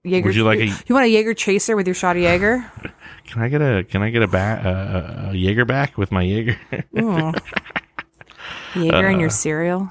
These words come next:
Speaker 2: yeah.
Speaker 1: Oof. Instead of milk?
Speaker 2: No. No, I don't
Speaker 1: That's
Speaker 2: want
Speaker 1: not,
Speaker 2: it.
Speaker 1: that's nightmare fuel.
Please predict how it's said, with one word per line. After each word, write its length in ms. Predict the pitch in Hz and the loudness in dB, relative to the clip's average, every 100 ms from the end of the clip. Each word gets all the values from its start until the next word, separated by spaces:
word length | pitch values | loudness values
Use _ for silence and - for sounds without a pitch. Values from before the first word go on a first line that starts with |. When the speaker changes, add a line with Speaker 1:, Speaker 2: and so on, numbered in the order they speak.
| - | -2
Speaker 2:
yeah. 360 | 98 92 87 - - | 2 2 0 -6 -8
Speaker 1:
Oof. 420 | 208 208 - - - - - - - - - | -6 -6 -8 -20 -20 -20 -16 -16 -16 -16 -18
Instead 180 | - 180 | -12 -10
of 60 | 160 | -8
milk? 340 | 160 180 - - _ | -8 -8 -12 -20 _
Speaker 2:
No. 280 | 147 156 98 - - _ _ _ _ _ - | 2 2 2 -4 -20 _ _ _ _ _ -2
No, 80 | 147 | 2
I 40 | |
don't 100 | 156 | 2
Speaker 1:
That's 20 | |
Speaker 2:
want 200 | 170 135 | 2 0
Speaker 1:
not, 100 | 196 | -2
Speaker 2:
it. 60 | - | -8
Speaker 1:
that's 440 | 196 190 - - | -12 -10 -10 -10
nightmare 380 | 180 160 180 165 | -12 -12 -12 -14
fuel. 400 | - 165 160 160 | -14 -16 -14 -18